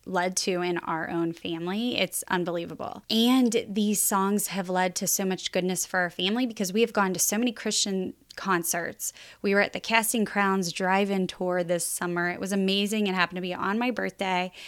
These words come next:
And that brings our family together over something so good and so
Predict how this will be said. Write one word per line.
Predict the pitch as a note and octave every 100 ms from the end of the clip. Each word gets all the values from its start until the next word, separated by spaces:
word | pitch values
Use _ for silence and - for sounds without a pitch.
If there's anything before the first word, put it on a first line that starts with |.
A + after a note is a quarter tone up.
| - - -
And | - G#3 G3+
that | G3+ G#3 B3 G#3+
brings | G#3+ G#3+
our | G3+ F3
family | - F3+ F3+
together | F3 F3+ F3 F#3 G#3+ -
over | F#3+ F3+ F3
something | - G3 - F#3+ F#3
so | - - G3 A3
good | A3 G3 F#3+
and | F3+
so | E3+ - F#3+